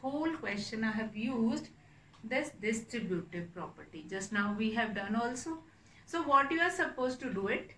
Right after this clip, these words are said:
that whenever you have to use these distributive property, you can ex-, you will expand any one of from these number, means twelve multiplied by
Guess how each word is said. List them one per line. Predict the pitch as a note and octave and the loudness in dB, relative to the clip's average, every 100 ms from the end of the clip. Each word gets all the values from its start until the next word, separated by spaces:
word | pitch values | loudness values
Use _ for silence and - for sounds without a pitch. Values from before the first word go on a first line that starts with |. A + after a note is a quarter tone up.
| - - - - - - - - - A3 | -20 -20 -20 -20 -20 -20 -20 -20 -8 0
that | A3+ B3 B3 | 6 8 8
whenever | B3+ C4 C4 C4 D#4+ | 4 6 4 4 2
you | D#4 C4+ C#4 | 2 2 2
have | A#3+ A#3 - | 4 2 2
to | C4 | -2
use | A3 B3 B3+ A3+ | 0 2 2 2
these | G#3+ A3+ A#3 A#3 A3+ | 0 -2 0 0 0
distributive | G#3+ G#3+ G#3 - A3 A3 G#3+ G3+ F#3 | 0 -2 -2 -4 -2 -2 0 -2 -4
property, | E3 D#3+ F3 F3 A#3 C4 - - - - - | -6 -8 -8 -8 -8 -10 -12 -20 -20 -20 -14
you | A3+ A#3+ D#4 D#4+ D#4 D4+ | 0 2 4 2 0 -2
can | D#4+ D#4 | 0 2
ex-, | C#4+ C4+ - - - | 0 -4 -8 -18 -10
you | B3 C4+ | -2 0
will | D4 C#4+ | 2 2
expand | C#4+ - D4 C#4+ D4+ - - - - | 0 0 2 2 0 -6 -14 -20 -4
any | C4+ C#4 C#4 D#4 | 2 2 2 2
one | B3+ B3+ B3+ C4 | 4 4 4 2
of | C#4 | 0
from | C#4 B3+ A#3+ A3+ | 0 0 2 2
these | A3 A3 | 2 2
number, | G#3 G3 F#3 A3 G4+ - - - - A#3+ | 4 2 2 0 -2 -4 -20 -20 -18 -4
means | C4 D4 | -2 -2
twelve | B3+ A3+ A#3 | -2 -2 0
multiplied | A#3 G#3+ A#3+ G#3+ G3 F#3+ | 2 2 0 0 0 0
by | A3 | -2